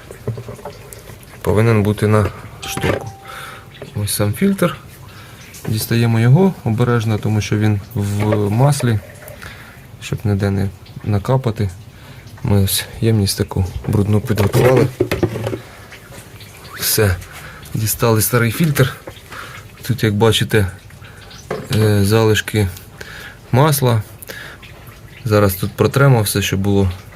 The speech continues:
чистенько. Е, підготуємо наш, е, нашу кришку.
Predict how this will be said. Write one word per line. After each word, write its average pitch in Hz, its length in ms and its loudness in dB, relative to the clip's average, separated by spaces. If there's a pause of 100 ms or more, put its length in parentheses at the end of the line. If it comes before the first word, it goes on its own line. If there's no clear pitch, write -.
чистенько. - 580 -2 (800)
Е, 110 400 -2 (140)
підготуємо 123 880 4 (240)
наш, 110 440 2 (260)
е, 98 640 6 (220)
нашу 101 340 2
кришку. 135 480 0